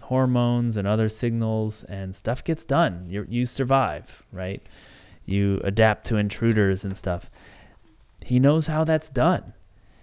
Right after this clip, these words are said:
And most people don't. And even if they do, they can't extend it outside of their field. So,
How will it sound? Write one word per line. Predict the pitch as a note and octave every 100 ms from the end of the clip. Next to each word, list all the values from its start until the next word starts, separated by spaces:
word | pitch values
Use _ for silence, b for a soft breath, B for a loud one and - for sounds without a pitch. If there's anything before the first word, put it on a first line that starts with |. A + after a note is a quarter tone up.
| b b
And | G#2+ A2+ A2
most | G#2 C#3 -
people | F3+ F3
don't. | D3 B2 F2+ - - -
And | G#2 B2+
even | F3+ G3
if | F#3
they | F#3
do, | E3 G3+ D3+
they | B2 B2
can't | - D#3 D#3+ - _
extend | - C3+ - - E3 E3+ C#3
it | G2 - - -
outside | B2+ C3 - C#3 C#3 C3+
of | A#2+
their | A2+
field. | - - D#3+ F2 E2 - - - - _ - - _ _ _ _ _ _ _ _ _ _ _ _ _ _ - _ _ _ _ _ - -
So, | - C#3 A#2+